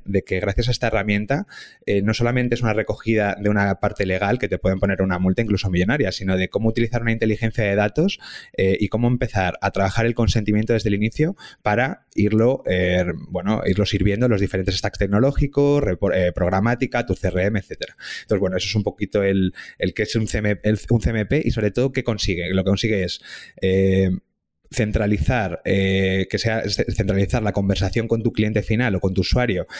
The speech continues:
sobre los propósitos sobre los que esa persona va a recoger su aceptación o no, y desde ahí convertir esa conversación en una posible estrategia comercial incluso o de comunicación con tus clientes finales.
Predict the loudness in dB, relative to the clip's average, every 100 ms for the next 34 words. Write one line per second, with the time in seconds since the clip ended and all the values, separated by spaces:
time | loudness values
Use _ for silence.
0 | -10 -4 0 4 4 2 -2 -2 0 0
1 | 0 0 0 2 2 2 2 0 -4 -2
2 | 0 0 -2 -2 0 0 2 0 -2 -4
3 | 0 -2 -2 -8 -14 -4 -2 -2 -2 -2
4 | 0 0 0 -2 -6 -16 -20 -8 0 2
5 | 2 0 0 0 2 0 0 0 -2 -2
6 | -2 0 0 0 0 -2 -2 -4 -2 0
7 | 0 0 -4 -2 0 0 0 -2 -2 -2
8 | -4 -2 -4 -2 -2 -2 0 0 2 0
9 | 2 2 2 0 0 0 0 0 0 0
10 | 0 -4 -8 -8 -8 -10 -12 -20